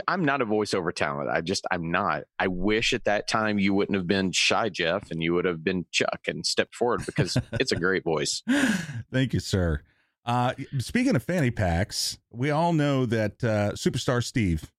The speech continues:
Speaker 2: rocks the fanny pack and has done so for decades. I did notice on the Kansas City Chiefs celebratory, uh, parade day for their win in the Super Bowl,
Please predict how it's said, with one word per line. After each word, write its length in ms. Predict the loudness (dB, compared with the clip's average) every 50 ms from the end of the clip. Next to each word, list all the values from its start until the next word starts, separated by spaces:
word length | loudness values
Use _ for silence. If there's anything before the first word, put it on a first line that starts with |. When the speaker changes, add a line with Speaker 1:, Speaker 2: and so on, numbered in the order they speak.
| _ _ _
Speaker 2:
rocks 380 | -2 0 0 0 0 -2 -2 -2
the 80 | -2
fanny 300 | 0 0 2 2 2 2
pack 260 | 2 2 0 0 0 -2
and 120 | 0 0
has 200 | 0 2 0 0
done 220 | 0 0 0 0 0
so 220 | 0 0 0 0
for 160 | 0 0 0
decades. 560 | 0 0 0 0 0 -2 -4 -6 -8 -14 -18 -20 _ _ _ _ _ _ _ _ _ _ _ _ _ _ _ _ _ _ -2
I 100 | 0 0
did 300 | 0 2 0 0 2 2
notice 500 | 2 2 2 2 2 2 0 -2 -4 -8 -8 -4 -2
on 180 | 0 2 2
the 60 | 0
Kansas 440 | 0 0 0 0 2 2 2 2 0
City 280 | 2 0 2 2 2 0
Chiefs 720 | -2 -4 -2 0 2 2 2 0 -2 -4 -6 -6 -6 -8 -12 _ _ _ _ -16
celebratory, 1160 | -14 -6 -2 -2 0 0 0 0 0 -2 -2 -2 0 0 2 2 2 2 2 2 0 0 -2 -6 _ _ -4
uh, 320 | -2 0 2 2 2 2
parade 460 | 0 0 0 0 2 2 2 2 2 2
day 320 | 2 2 2 2 2 2
for 160 | 0 0 0
their 200 | 0 2 0 2
win 440 | 2 2 2 2 2 2 2 2 0
in 160 | 0 0 0
the 80 | 0 0
Super 260 | 2 2 2 2 2
Bowl, 360 | 0 0 2 0 0 -2 -4